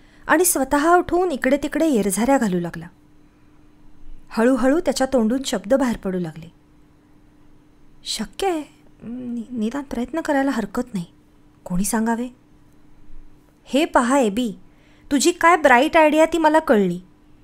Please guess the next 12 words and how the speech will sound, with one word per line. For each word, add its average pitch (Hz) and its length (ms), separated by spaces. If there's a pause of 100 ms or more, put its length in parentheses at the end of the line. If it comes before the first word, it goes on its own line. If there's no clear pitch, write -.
(120)
पण 381 160
तिचा 359 200
काही 262 320
एक 311 180
उपयोग 240 280
नाही," 185 160 (240)
शिवा 190 280
म्हणाला. 160 320 (1700)
"कसली 285 320
आयडिया?" 320 240 (840)
एबीने 233 380
विचारले. 170 440